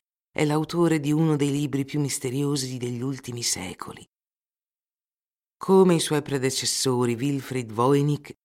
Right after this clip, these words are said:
morì nel millenovecentotrenta senza riuscire a decifrare il codice del manoscritto. Durante la sua vita si è preso la briga di inviare copie a studiosi di tutto il mondo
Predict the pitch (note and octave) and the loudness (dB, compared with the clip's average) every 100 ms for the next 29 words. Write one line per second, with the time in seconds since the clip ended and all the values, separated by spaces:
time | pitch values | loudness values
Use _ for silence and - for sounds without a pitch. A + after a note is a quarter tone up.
0 | _ C3+ C#3 D3 C#3+ C#3 C3 D#3 C#3+ C3+ | _ -4 0 2 2 2 2 2 2 2
1 | B2+ C3 C3+ C3 B2 A#2+ B2 A#2+ B2+ A#2+ | 0 -2 -4 -6 -8 -6 -4 -4 -2 -2
2 | B2 C3+ B2 - - C3+ B2 A#2+ A#2+ C3+ | -2 -4 -2 -2 0 -2 -2 -4 -6 -4
3 | C3 B2 - B2+ C3 A#2+ - A#2 A#2+ A#2 | -4 -4 -4 -6 -4 -4 -4 -4 -6 -6
4 | A#2 - - G#2 - _ - - _ _ | -6 -8 -10 -12 -14 _ -18 -18 _ _
5 | _ _ _ _ _ _ _ _ _ _ | _ _ _ _ _ _ _ _ _ _
6 | - C#3+ D#3 D#3+ D#3 C#3+ B2+ C#3+ C3+ D3 | -12 -4 0 0 0 -2 -2 -4 -2 -4
7 | C#3+ C3 C3+ C3+ C3+ C3 A#2+ D3 C#3 B2+ | -2 -4 -2 -4 -2 -2 0 0 2 2
8 | B2+ C3 C3+ C3 - C3+ C3+ C3 - C3+ | 2 0 0 -2 -4 -6 -4 -4 -4 -4
9 | B2+ C#3 B2 A#2 - F3 - C3+ B2+ A#2 | -2 -2 -2 -6 -8 -6 -2 0 0 0
10 | G#2+ G#2 | -2 -4